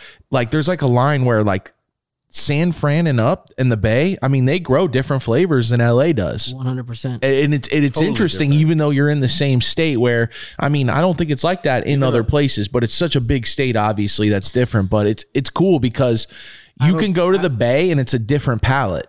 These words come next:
Speaker 2: I don't think in the Bay Area these days you'll find anybody growing O G.
Speaker 1: Yeah, right?
Speaker 2: Down here,
Speaker 3: What
Speaker 2: in,
Speaker 3: about
Speaker 2: in,
Speaker 3: L A?
Speaker 1: You still
Speaker 3: Not
Speaker 1: see it
Speaker 3: even.
Speaker 1: here.
Speaker 2: in L A, you'll still find people growing
Speaker 1: Elephants
Speaker 2: O G.
Speaker 1: crushes it.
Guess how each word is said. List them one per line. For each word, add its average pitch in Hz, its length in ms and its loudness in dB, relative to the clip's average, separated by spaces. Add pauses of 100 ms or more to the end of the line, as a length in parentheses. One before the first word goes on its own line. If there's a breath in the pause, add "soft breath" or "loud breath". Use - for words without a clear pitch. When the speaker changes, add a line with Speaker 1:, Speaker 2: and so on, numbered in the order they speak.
(120)
Speaker 2:
I 143 140 -6
don't 151 160 -2
think 147 180 -4
in 127 80 -2
the 117 80 -4
Bay 131 200 -4
Area 135 200 -2
these 123 200 -6
days 123 220 -6
you'll 123 120 -4
find 120 280 -6
anybody 110 400 -4
growing 107 320 -6
O 104 120 -6
G. 107 340 -10 (100)
Speaker 1:
Yeah, 123 280 0
right? 117 380 0
Speaker 2:
Down 135 200 -2
here, 143 240 2
Speaker 3:
What 131 140 -6
Speaker 2:
in, 131 60 0
Speaker 3:
about 127 180 0
Speaker 2:
in, 127 80 0
Speaker 3:
L 113 80 0
A? 127 40 2
Speaker 1:
You 160 60 2
still 180 200 0
Speaker 3:
Not 160 100 -2
Speaker 1:
see 190 100 0
it 247 60 2
Speaker 3:
even. 196 140 0
Speaker 1:
here. 156 100 2
Speaker 2:
in 143 80 0
L 143 200 -2
A, 160 60 2
you'll 147 200 -2
still 143 220 -6
find 123 240 -8
people 117 300 -10
growing 120 160 -4
Speaker 1:
Elephants 139 440 0
Speaker 2:
O - 20 -4
G. 131 60 -2
Speaker 1:
crushes 139 420 0
it. 160 360 -4